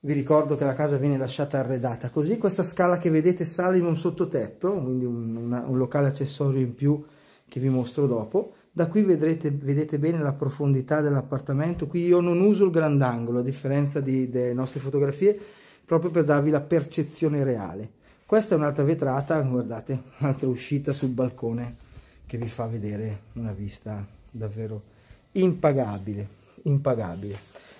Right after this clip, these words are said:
Andando poi nella zona notte, vedrete qui sulla destra, eh, dove vedete il mio dito, eccola, quella è la seconda porta d'ingresso, perché vi ricordo che dovevano essere due appartamenti,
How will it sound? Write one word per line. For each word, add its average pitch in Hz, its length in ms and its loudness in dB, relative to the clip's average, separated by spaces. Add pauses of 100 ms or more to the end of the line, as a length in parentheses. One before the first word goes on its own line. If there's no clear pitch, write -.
(540)
Andando 214 580 6
poi 220 220 4
nella 170 360 4
zona 175 320 4
notte, 165 760 2
vedrete 170 520 4
qui 185 160 -2
sulla 185 240 2
destra, 190 720 0
eh, 139 500 0
dove 147 320 -2
vedete 143 280 2
il 147 80 2
mio 139 160 4
dito, 160 340 4
eccola, 170 500 0 (280)
quella 208 380 6
è 151 100 2
la 151 120 2
seconda 190 600 4
porta 165 320 4
d'ingresso, 147 840 0 (300)
perché 160 280 2
vi 156 120 4
ricordo 156 480 4
che 151 120 -2
dovevano 160 380 2
essere 156 240 0
due 151 160 2
appartamenti, 127 840 -2